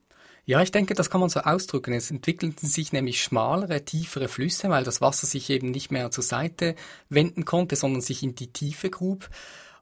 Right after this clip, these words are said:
Und dies war aber dann nur ein erster Schritt in einem neuen Wechselspiel zwischen Wasser, Bäumen am Ufer und Vegetation, die im Flusslauf wuchs oder auch der hineinstürzte und ihn dann verstopfte.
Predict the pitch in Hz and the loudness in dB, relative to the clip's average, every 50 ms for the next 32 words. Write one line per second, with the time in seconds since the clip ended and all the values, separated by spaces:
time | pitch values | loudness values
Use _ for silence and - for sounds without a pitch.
0 | _ - - 147 139 - 165 - - 175 160 147 143 147 - 147 147 151 - - | _ -4 -2 -2 0 0 2 6 8 8 10 10 8 8 8 8 8 6 6 2
1 | - 175 170 165 147 127 131 151 180 180 - 165 - - - 156 - 151 139 131 | 2 4 4 4 4 6 6 6 6 6 4 0 0 2 0 0 0 0 0 0
2 | 123 123 123 123 120 117 117 - 151 175 165 143 123 139 147 - - 175 151 - | 2 2 2 2 2 2 2 2 4 6 6 6 6 4 2 0 -2 -2 0 -2
3 | - - - 170 175 180 180 170 147 - - 135 - 123 131 117 - 117 131 - | -2 -2 -2 0 2 2 2 0 0 0 -2 0 0 0 0 2 2 2 2 2
4 | - - - 139 - - 131 135 151 160 160 151 143 139 - 170 165 170 160 - | 0 2 0 0 2 4 4 6 6 6 6 6 4 4 2 2 0 0 0 0
5 | 147 143 135 131 135 131 - 143 131 123 - - 135 127 143 156 160 143 139 139 | -2 0 0 2 0 0 0 0 0 0 2 4 4 4 6 6 4 2 2 0
6 | 135 131 139 123 - 131 143 147 143 - 139 127 123 123 - - 135 127 147 185 | 0 0 -2 0 2 2 2 2 0 0 0 0 0 0 -2 -4 -4 -2 0 0
7 | 185 - - - 147 135 131 131 127 - 143 131 135 - - 147 131 123 135 131 | 0 -2 -2 -2 0 0 0 0 0 0 0 -2 -2 0 0 0 2 2 2 2
8 | 120 117 139 165 - - - 151 151 165 160 - - 151 139 120 135 131 120 113 | 2 2 2 2 2 2 4 2 2 2 2 2 2 2 2 2 0 0 0 -2
9 | 110 - 113 - - - - 131 147 - - - - 202 | -4 -4 -4 -4 -2 0 2 0 0 0 -2 -4 0 0